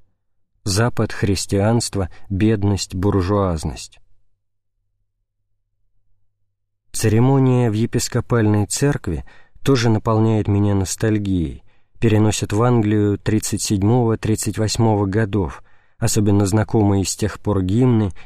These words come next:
и пение их с органом, всегда меня вдохновляющие. Следя за службой, очень хорошей, традиционной, торжественной, думал о каком-то коренном, так сказать,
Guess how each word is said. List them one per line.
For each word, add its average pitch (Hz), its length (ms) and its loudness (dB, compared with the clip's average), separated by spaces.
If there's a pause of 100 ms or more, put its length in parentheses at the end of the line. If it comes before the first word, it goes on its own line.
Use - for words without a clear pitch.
и 110 100 2
пение 107 460 2
их 95 80 -4
с - 120 -6
органом, 104 560 0 (140)
всегда 101 320 0
меня 98 260 2
вдохновляющие. 95 1000 -2 (1200)
Следя 104 480 0
за 98 140 0
службой, 107 580 -2 (280)
очень 113 320 0
хорошей, 110 680 -2
традиционной, 104 1040 0
торжественной, 95 960 -2 (1040)
думал 131 400 2
о 127 60 0
каком-то 120 600 0
коренном, 120 640 2 (260)
так 110 140 -2
сказать, 113 400 -2